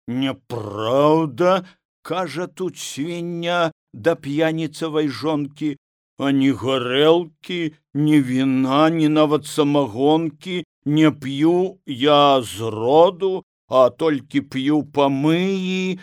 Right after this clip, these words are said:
і воду, і за такую вось абразу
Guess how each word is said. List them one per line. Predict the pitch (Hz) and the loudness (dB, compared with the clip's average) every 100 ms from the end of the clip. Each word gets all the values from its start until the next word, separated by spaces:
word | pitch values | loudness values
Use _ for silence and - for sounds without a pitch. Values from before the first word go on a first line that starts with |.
| _ _ | _ _
і | 127 120 | -12 -10
воду, | 95 123 170 185 175 143 185 185 185 _ _ _ - | -6 2 6 6 4 2 0 0 -10 _ _ _ -2
і | 139 147 | 2 2
за | 135 143 | 0 -2
такую | 135 135 - 139 143 135 123 | -2 -2 -2 0 0 0 -2
вось | 117 127 - 135 | -2 -4 -2 -2
абразу | 113 98 113 110 113 117 143 214 302 311 180 98 82 | -2 -4 -6 -2 0 4 2 2 -4 -4 -4 -4 -10